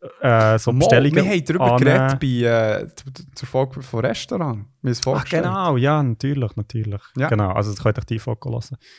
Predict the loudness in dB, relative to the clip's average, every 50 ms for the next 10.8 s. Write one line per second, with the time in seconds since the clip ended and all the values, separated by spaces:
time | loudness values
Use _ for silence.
0 | _ _ _ _ 0 4 4 4 2 4 2 0 2 2 0 2 2 0 -2 -4
1 | -6 -8 -8 -8 -12 -12 -6 -6 -6 -6 0 4 6 6 6 6 4 4 6 4
2 | 6 6 6 6 4 4 2 -4 2 4 4 4 6 4 4 4 6 6 4 4
3 | 4 4 2 2 0 0 0 -2 -2 -2 _ -12 -10 -8 0 2 2 2 2 0
4 | 0 2 2 2 2 2 -2 -2 -2 -4 -6 -6 -4 -4 -4 -2 -4 -4 -4 -2
5 | -4 -6 -6 _ -4 -4 -4 _ -6 -6 -4 -4 -4 -4 -6 -10 -20 -20 -20 -20
6 | -20 _ -6 _ 0 2 4 4 2 2 0 -2 -2 -2 0 0 0 -4 -4 _
7 | _ -2 0 2 2 2 2 0 0 0 -2 -2 -2 -6 -8 -8 -4 -2 -2 -2
8 | -2 -4 -8 -20 -20 -20 -20 -20 -20 _ _ -8 -6 -6 -6 -4 -2 2 4 4
9 | 4 6 4 4 4 4 0 2 0 0 0 4 4 6 6 6 4 4 2 0
10 | 0 -2 0 -4 -8 -10 _ _ _ -16 -4 -2 -2 -2 -2 -8